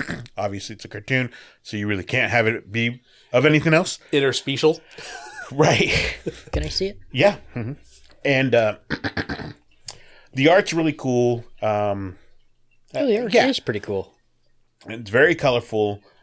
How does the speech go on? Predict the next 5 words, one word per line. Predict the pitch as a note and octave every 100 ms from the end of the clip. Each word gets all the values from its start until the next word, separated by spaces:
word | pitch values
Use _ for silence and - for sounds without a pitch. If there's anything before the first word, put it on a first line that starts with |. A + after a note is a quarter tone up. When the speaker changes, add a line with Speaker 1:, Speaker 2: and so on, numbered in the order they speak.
| _ -
Speaker 1:
Uh, | G#2+ G2+ G2+ G2 G2+ - - - _ _ _ _ _ _ _ _ _ _ _
but | A#2
yeah, | G#2 E2+ E2 D2+ -
it, | G#2+ - -
it, | -